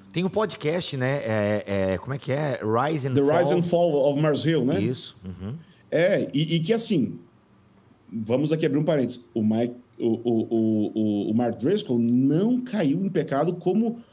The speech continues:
Speaker 2: os caras
Speaker 1: Sexual, é, não foi pecado
Speaker 2: O
Speaker 1: sexual.
Speaker 2: Mark Driscoll cometeu, os pecados que ele cometeu é a vida normal de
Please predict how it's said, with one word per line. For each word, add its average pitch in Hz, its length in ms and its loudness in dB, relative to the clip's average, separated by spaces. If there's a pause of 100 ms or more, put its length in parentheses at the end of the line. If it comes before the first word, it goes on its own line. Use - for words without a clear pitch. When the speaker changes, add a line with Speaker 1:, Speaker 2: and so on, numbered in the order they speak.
(140)
Speaker 2:
os 160 120 -2
caras 135 180 0
Speaker 1:
Sexual, 107 440 0
é, 90 100 -4
não 85 100 -6
foi 95 140 -8
pecado 101 260 -6
Speaker 2:
O 214 100 0
Speaker 1:
sexual. 214 240 2
Speaker 2:
Mark 165 180 0
Driscoll 190 380 2
cometeu, 214 920 2 (1000)
os 175 160 -2
pecados 196 460 0
que 208 80 0
ele 175 80 2
cometeu 170 720 0
é 170 120 4
a 165 100 4
vida 196 420 0
normal 220 1500 4
de 190 540 0